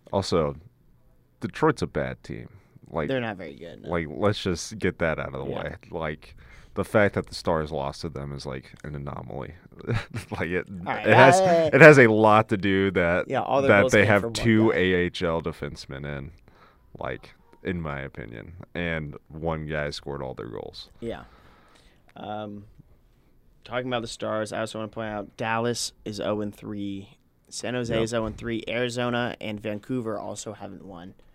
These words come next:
Speaker 2: Um, I mean, less surprising about Vancouver and Arizona, but, like, some people predicted them to make the playoffs. We both predicted Arizona to be in the playoffs. Some people predicted
Speaker 1: Yeah.
Speaker 2: Vancouver to make the playoffs. But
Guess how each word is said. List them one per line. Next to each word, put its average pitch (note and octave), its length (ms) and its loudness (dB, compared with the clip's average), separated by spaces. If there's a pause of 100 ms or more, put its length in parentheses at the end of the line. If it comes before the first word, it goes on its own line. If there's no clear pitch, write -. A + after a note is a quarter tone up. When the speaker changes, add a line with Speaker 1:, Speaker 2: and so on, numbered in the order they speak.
(540)
Speaker 2:
Um, G2 460 -8 (140)
I - 80 -10
mean, A2+ 200 -4
less A#2+ 240 -2
surprising A2+ 400 -8
about G#2+ 260 -6 (920)
Vancouver G#2 720 -6 (680)
and - 140 -8
Arizona, G2+ 720 -6
but, G2+ 140 -4
like, G#2 180 -10
some A#2 160 -8
people A2+ 240 -10
predicted A2+ 400 -12
them G#2 160 -8
to G#2 80 -8
make G2+ 180 -12
the - 80 -20
playoffs. G2+ 220 -10
We C#3 140 -2
both B2+ 240 -4
predicted A2+ 340 -12
Arizona G2+ 400 -8
to F#2+ 80 -14
be F#2 100 -14
in F#2+ 60 -12
the G2 60 -16
playoffs. G2 320 -16
Some A2+ 140 -12
people G#2 240 -10
predicted G#2 300 -2 (120)
Speaker 1:
Yeah. - 100 -20
Speaker 2:
Vancouver A2 400 -6
to A2+ 80 -6
make G2+ 140 -8
the - 60 -20
playoffs. G2+ 360 -6 (920)
But C3 200 -4